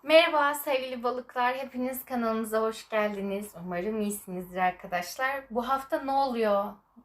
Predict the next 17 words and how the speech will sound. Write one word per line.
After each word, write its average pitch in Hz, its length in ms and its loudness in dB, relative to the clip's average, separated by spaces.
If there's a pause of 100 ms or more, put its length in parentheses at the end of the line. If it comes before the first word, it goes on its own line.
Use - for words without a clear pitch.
diye 196 220 -2
baktığımda, 220 1080 0 (400)
direkt 202 420 -18
başladım. 170 560 -8 (120)
<laughs> 285 200 -10
Umarım 170 360 -6
iyiyizdir. 165 640 -10 (760)
"Bu 269 60 0
hafta 277 220 0
ne 294 160 0
oluyor?" 285 380 4
diye 277 200 0
baktığımda 285 640 -4
kuponlusu 247 680 -4
kartı 220 400 0
çıkıyor 160 300 -4
arkadaşlar. 165 720 -6